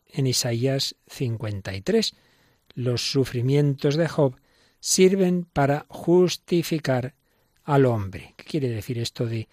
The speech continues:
la forma vicaria que viene esto aquí de Isaías cincuenta y tres? Bueno, pues porque ahí aparece el siervo de Yahvé, un hombre misterioso, que ese siervo de Yahvé carga en sí los sufrimientos que nos corresponden a toda la humanidad,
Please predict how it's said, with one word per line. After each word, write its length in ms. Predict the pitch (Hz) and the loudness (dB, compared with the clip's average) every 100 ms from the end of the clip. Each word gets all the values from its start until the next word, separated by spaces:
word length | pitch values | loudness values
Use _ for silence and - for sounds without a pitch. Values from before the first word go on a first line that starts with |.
| _ _ _ | _ _ _
la 200 | 123 113 | -6 -6
forma 400 | - 127 120 117 | -2 -2 0 -2
vicaria 640 | 110 - 127 123 117 113 | -4 -2 -2 0 -2 -4
que 120 | 110 117 | -4 -4
viene 220 | 117 120 | -2 -4
esto 220 | - 110 | -6 -8
aquí 200 | 104 127 | -6 -4
de 100 | 117 | -2
Isaías 380 | - 113 113 - | -4 -4 -6 -6
cincuenta 360 | 113 110 107 | -8 -8 -8
y 40 | 104 | -10
tres? 200 | 98 110 | -8 -4
Bueno, 180 | 151 165 | -4 -4
pues 180 | 135 | -6
porque 220 | - 127 131 | -8 -4 -2
ahí 60 | |
aparece 360 | 147 160 156 147 | -2 -2 -2 -2
el 120 | 120 | -2
siervo 400 | - 160 147 120 | 0 0 0 -2
de 140 | 139 165 | -4 -2
Yahvé, 280 | 165 170 - - - _ _ - | -2 -4 -6 -20 -20 _ _ -6
un 160 | 139 | -2
hombre 380 | 143 147 135 131 | 0 0 0 -2
misterioso, 800 | 127 - - 113 160 - 151 165 _ _ _ _ _ - | -2 -4 -4 0 2 2 -4 -6 _ _ _ _ _ -6
que 680 | 139 123 113 110 110 - - | -2 0 -2 -6 -10 -14 -10
ese 240 | - 117 | -8 -6
siervo 380 | - 127 117 117 | -4 -4 -4 -4
de 100 | 131 | 0
Yahvé 260 | 139 131 | 0 -2
carga 600 | - 151 170 175 175 170 165 | -4 -2 -2 -2 -2 0 0
en 140 | 151 | 0
sí 260 | - 170 165 | 0 0 2
los 320 | 165 170 - | 2 2 0
sufrimientos 960 | 196 202 208 202 214 196 185 - 185 | -2 -2 -2 2 4 4 2 0 -2
que 120 | - 170 | 0 -2
nos 180 | 165 | -2
corresponden 580 | 180 165 147 - 151 156 | -2 -2 -4 -4 -2 0
a 80 | 143 | -2
toda 380 | - 147 147 143 | -2 -2 0 0
la 240 | 139 147 | 0 0
humanidad, 580 | 147 147 143 135 151 | 0 -2 -2 0 0